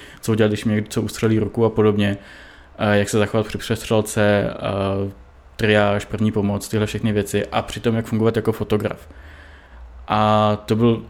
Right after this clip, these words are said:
naprosto úžasný týden, fakt jako stálo to za každou korunu, nebylo to vůbec levný,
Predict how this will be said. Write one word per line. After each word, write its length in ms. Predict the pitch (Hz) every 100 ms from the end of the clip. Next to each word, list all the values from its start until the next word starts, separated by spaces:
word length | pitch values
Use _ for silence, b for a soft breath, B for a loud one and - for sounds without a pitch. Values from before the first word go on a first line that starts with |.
| -
naprosto 400 | 110 110 - 123
úžasný 440 | 113 107 107 117
týden, 300 | 107 107 101 -
fakt 180 | 104
jako 180 | 113 113
stálo 260 | 110 107 104
to 100 | 110
za 120 | 104
každou 280 | 110 107 107
korunu, 420 | 110 98 101 104
nebylo 240 | 104 104
to 120 | 101 107
vůbec 200 | 107 113
levný, 340 | 104 101